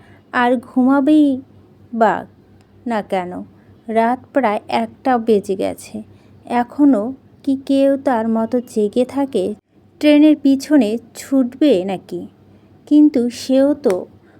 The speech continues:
অকারণে ট্রেনের পিছনে ছুটছে না। হাজার বিপদ পেরিয়ে যে এখানে আসতে পেরেছি, এই অনেক।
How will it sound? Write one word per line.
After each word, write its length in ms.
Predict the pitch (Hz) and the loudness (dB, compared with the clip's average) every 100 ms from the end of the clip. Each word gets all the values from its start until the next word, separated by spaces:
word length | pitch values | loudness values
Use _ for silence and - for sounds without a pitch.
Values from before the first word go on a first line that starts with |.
| _ | _
অকারণে 600 | - 254 262 285 285 277 262 | -2 -2 0 0 2 2 0
ট্রেনের 500 | 262 240 247 269 269 | -4 -4 0 0 -2
পিছনে 520 | 269 269 285 196 233 - | -6 -2 -4 -4 -8 -14
ছুটছে 540 | - - 277 277 - 226 | -12 -6 -6 -6 -6 -4
না। 220 | 175 196 | -6 -12
হাজার 480 | - - 262 294 294 | -12 -6 -2 2 0
বিপদ 340 | 269 277 302 294 - | 0 -2 -4 -6 -2
পেরিয়ে 460 | 285 277 254 190 226 _ _ - - | -2 0 0 -2 -4 _ _ -20 -10
যে 240 | 240 277 285 | -2 0 0
এখানে 400 | 277 285 277 269 | 0 0 2 2
আসতে 400 | 269 262 - 277 | -2 -4 -6 -2
পেরেছি, 600 | 269 269 269 - 214 196 - _ | 0 0 0 -4 -6 -6 -10 _
এই 340 | - 254 220 - | 0 2 2 -2
অনেক। 380 | - 190 185 - | -6 -6 -6 -10